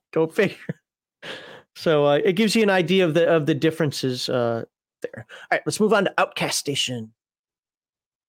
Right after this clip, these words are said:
Outcast Station is the home of all the dregs,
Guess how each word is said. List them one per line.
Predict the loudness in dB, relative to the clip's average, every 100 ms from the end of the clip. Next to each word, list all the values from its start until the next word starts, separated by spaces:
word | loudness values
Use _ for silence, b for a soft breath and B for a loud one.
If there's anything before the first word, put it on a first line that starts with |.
| _ _
Outcast | -2 0 2 2 2
Station | 2 2 2 -4 -6 _ _ _ _ B B B B _ _ _ _ _
is | 0
the | 2
home | 4 4 6 4 4
of | 2 2
all | 2 2
the | 0
dregs, | -2 0 0 0 -2 -4